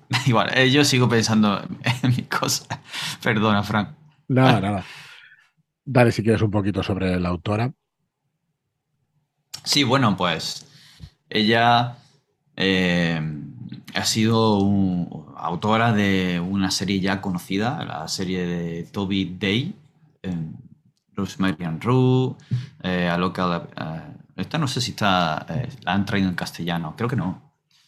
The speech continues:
Speaker 1: A, a, A Local Habitation, An Artificial Night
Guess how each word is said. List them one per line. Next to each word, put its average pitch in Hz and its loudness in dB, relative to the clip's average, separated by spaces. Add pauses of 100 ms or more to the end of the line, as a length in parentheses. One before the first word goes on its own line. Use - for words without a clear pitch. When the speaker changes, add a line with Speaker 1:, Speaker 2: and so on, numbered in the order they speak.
(1500)
Speaker 1:
A, 95 -2
a, 95 0
A 90 2
Local 110 2
Habitation, 135 2
An 92 0
Artificial 92 -2
Night 135 4